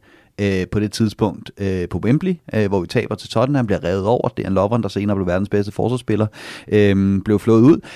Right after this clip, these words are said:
Øh, og så går han ud og ændrer noget, indtil han så kan købe Van Dijk, og han kan begynde, og Alisson, og så kan han gå tilbage til at spille på den måde. Nu har han så spillet på den måde i noget tid, øh,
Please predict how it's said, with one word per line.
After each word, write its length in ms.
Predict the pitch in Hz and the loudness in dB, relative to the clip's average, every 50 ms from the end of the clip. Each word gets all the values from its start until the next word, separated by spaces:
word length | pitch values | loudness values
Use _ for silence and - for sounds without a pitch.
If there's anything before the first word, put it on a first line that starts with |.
| - - - _ 123 | -20 -20 -4 _ 4
Øh, 120 | 123 123 - - | 4 4 4 4
og 80 | 123 | 2
så 80 | - 135 | 2 4
går 100 | - 139 | 4 6
han 100 | 131 131 | 6 6
ud 80 | 131 135 | 6 6
og 60 | - - | 4 4
ændrer 300 | 143 139 143 139 - 151 | 4 4 6 6 6 6
noget, 320 | 127 110 98 101 104 117 - | 6 6 6 6 4 4 4
indtil 240 | 135 135 135 - 139 | 4 2 4 4 2
han 100 | 127 117 | 2 2
så 100 | - 135 | 0 -2
kan 180 | - - 131 117 | -2 -4 -6 -8
købe 420 | - - - 135 139 147 156 156 - | -4 0 4 4 4 4 4 2 0
Van 120 | - 127 120 | 0 0 2
Dijk, 420 | - 107 101 101 120 123 - - - _ - | 2 4 4 4 4 2 0 -6 -14 _ -2
og 160 | 110 117 101 | 0 0 0
han 160 | 113 113 110 | 0 -2 -2
kan 140 | 104 120 101 | -2 -4 -6
begynde, 360 | 104 - - 131 117 - 85 | -6 -4 -2 0 0 0 0
og 100 | 101 95 | -2 0
Alisson, 440 | 107 127 151 151 - 147 127 110 - | 2 2 0 0 2 0 0 0 0
og 80 | 107 - | -2 -2
så 100 | - 123 | -2 0
kan 100 | - 131 | 0 0
han 100 | 120 113 | 0 0
gå 100 | 117 113 | -2 -2
tilbage 380 | - 110 - 113 107 113 123 | -4 -2 0 2 2 2 2
til 80 | 117 123 | 2 0
at 60 | 110 | -2
spille 200 | - - 104 98 | -2 -2 0 2
på 100 | 98 98 | 2 2
den 140 | 95 82 85 | 2 2 0
måde. 240 | 85 80 85 90 - - - - - - _ _ | 0 0 0 0 -2 -4 -10 -20 -20 -20 _ _
Nu 240 | - 127 151 160 - - | 4 6 6 6 6 4
har 100 | 127 139 | 2 2
han 80 | 127 | 2
så 100 | 120 139 | 2 0
spillet 260 | 131 - 139 139 139 123 | 0 2 2 2 2 2
på 60 | 117 | 0
den 100 | 117 107 | 0 2
måde 300 | 113 110 107 120 139 - - | 2 2 4 4 2 2 0
i 200 | 98 101 95 85 | 0 0 0 -2
noget 160 | 85 - - - | -4 -6 -4 -2
tid, 160 | - 233 - - - - - _ _ 120 | 0 0 0 -2 -6 -14 -20 _ _ 4
øh, 440 | 123 123 123 120 120 113 113 113 | 6 6 6 6 6 6 4 2